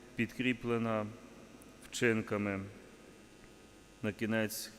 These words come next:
каже Христос: «Блаженні ті, що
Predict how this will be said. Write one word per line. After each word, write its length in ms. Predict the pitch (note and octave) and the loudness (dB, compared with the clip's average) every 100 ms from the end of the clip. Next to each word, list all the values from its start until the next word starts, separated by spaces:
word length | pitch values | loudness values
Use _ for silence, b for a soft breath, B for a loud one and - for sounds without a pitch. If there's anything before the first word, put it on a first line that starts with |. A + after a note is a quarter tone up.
| - - | -18 0
каже 320 | G#2+ G2+ G2+ | 2 2 0
Христос: 840 | F#2+ G#2 F#2+ - G2+ G2 - - - - - | -2 -6 -6 -4 -2 -2 -6 -12 -16 -14 -8
«Блаженні 640 | F#2+ A2 G#2 A#2+ A#2+ A2+ G#2+ - | 0 2 4 4 4 2 0 -2
ті, 160 | B2+ | -2
що 400 | A2+ - - G#2 | -2 -6 -4 -4